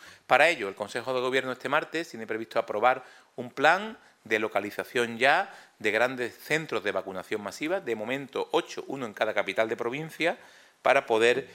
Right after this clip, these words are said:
preparar, eh, la vacunación masiva entre el conjunto de la población andaluza. Andalucía está preparada, tiene los profesionales, tiene la formación, tiene la pre-, tienen la preparación, tienen los materiales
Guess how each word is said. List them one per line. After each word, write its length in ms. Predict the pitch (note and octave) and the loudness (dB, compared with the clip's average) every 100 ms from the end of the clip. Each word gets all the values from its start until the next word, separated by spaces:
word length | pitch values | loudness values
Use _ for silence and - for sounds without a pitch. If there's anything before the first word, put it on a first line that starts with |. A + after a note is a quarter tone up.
| - _ | -20 _
preparar, 640 | - - G2+ A2+ B2 - - | -2 4 6 6 4 -2 -4
eh, 680 | G#2+ G#2 G2 F2+ F2 - - - | 2 4 4 2 -2 -6 -16 -16
la 420 | - G#2 A2+ A2 - | -8 4 6 6 2
vacunación 500 | G2 G2+ F#2+ - A2 | 0 0 -4 -4 -4
masiva 300 | G#2 - A2+ | -4 -4 -4
entre 120 | A2 | -4
el 60 | |
conjunto 540 | G2 F#2 - G2+ G#2+ G#2 - _ | -6 -6 -8 -6 -4 -6 -14 _
de 80 | - | -6
la 80 | F#2+ | -4
población 560 | F2+ F#2 E2+ G2 F#2+ F2+ - _ _ | -4 -6 -6 -6 -6 -8 -20 _ _
andaluza. 520 | G2+ F2 D#2 D2+ - - - - - - | -4 -4 -8 -12 -18 -18 -20 -20 -20 -4
Andalucía 340 | A#2 B2 D#3+ | 0 2 2
está 120 | E3 | 2
preparada, 340 | D#3+ D#3 F#3 D3+ | 2 4 4 4
tiene 140 | C3 | 0
los 100 | B2+ | 0
profesionales, 760 | - A#2 A2+ A#2+ D#3+ G#3+ C4 - | -2 -8 -4 2 2 2 -2 -6
tiene 180 | A#2 | -4
la 120 | A#2 G#2+ | -2 -2
formación, 680 | G#2+ G2 F#2 C3+ F3 G#3 | -2 -4 -4 0 2 0
tiene 160 | G3+ B2+ | -4 -2
la 120 | A2 | -2
pre-, 120 | G#2 | -2
tienen 320 | - - C3 A2+ | -6 -2 0 2
la 80 | |
preparación, 720 | G2+ G2+ G2+ G2+ - D#3 G3+ | 0 2 2 2 2 0 0
tienen 380 | G3 C#3+ C#3 A#2+ | -2 -2 -2 0
los 100 | G#2+ | -2
materiales 800 | G2+ G#2 G#2 G#2+ C#3 D3 F#3+ - | 0 -2 0 2 4 4 0 -6